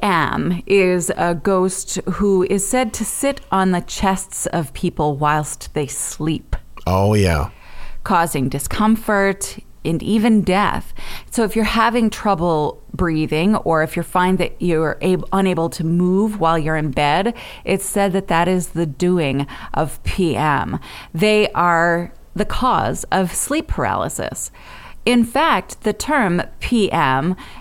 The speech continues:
Speaker 1: is also used in medical forums to describe sleep paralysis.
Speaker 2: Interesting.
Speaker 1: So how do you combat P or F M?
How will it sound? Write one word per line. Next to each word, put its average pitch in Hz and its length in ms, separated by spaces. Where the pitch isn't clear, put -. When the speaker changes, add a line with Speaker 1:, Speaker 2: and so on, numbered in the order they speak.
Speaker 1:
is 196 240
also 233 320
used 160 420
in 165 480
medical 170 640
forums 135 720
to 170 420
describe 180 680
sleep 370 300
paralysis. 131 960
Speaker 2:
Interesting. 95 600
Speaker 1:
So 262 220
how 359 340
do 247 140
you 233 240
combat 180 880
P 185 320
or 156 160
F - 180
M? 127 640